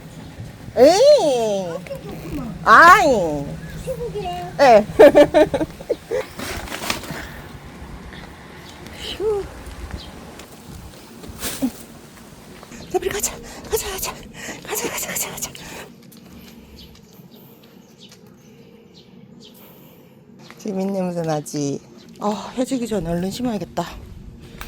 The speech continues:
Speaker 1: 여기를, 얘를 가지를 쳐내고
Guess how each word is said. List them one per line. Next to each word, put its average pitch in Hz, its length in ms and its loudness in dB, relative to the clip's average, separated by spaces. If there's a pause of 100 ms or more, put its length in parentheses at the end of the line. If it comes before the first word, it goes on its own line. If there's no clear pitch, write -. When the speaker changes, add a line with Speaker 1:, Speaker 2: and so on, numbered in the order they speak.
(920)
Speaker 1:
여기를, 196 1300 -6 (1900)
얘를 185 400 0
가지를 170 560 -2
쳐내고 175 720 0